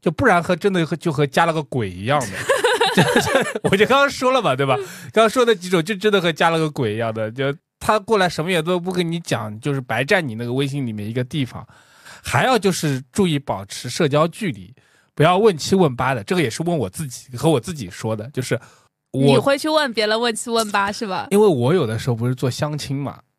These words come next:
Speaker 1: 那可能问的问题就会有一些深入，甚至有一些会有一些过，所以我自己也在控制这个，我以前把握不了这个度，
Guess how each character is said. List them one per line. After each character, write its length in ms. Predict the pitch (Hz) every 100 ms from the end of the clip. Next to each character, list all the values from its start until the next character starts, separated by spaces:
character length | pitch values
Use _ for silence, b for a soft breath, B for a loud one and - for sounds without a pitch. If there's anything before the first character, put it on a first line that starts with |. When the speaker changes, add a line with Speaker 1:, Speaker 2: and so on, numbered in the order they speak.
| _
Speaker 1:
那 100 | 143
可 180 | - 110
能 180 | 117 147 _
问 200 | 202 170
的 120 | 131 - -
问 180 | 185
题 140 | 135 123
就 160 | 143
会 160 | 135 120
有 180 | 95 95
一 60 |
些 160 | 123 156
深 240 | - 156
入， 220 | 160 113 95
甚 240 | - 165
至 100 | 117
有 180 | 101 90
一 40 |
些 200 | 107 131
会 220 | 120 139
有 160 | 101 98
一 20 |
些 140 | - 139
过， 340 | - 185 - _
所 180 | - 165
以 60 | 160
我 160 | 143
自 140 | 104 170
己 100 | 139
也 80 | 107
在 140 | 120
控 260 | - 196 139
制 100 | 110
这 160 | 110
个， 200 | 101 - B B -
我 160 | 180
以 40 | 160
前 220 | 135 143
把 140 | 98
握 120 | 113
不 120 | 127 151
了 180 | 113
这 100 | 107
个 100 | 104 101
度， 200 | 110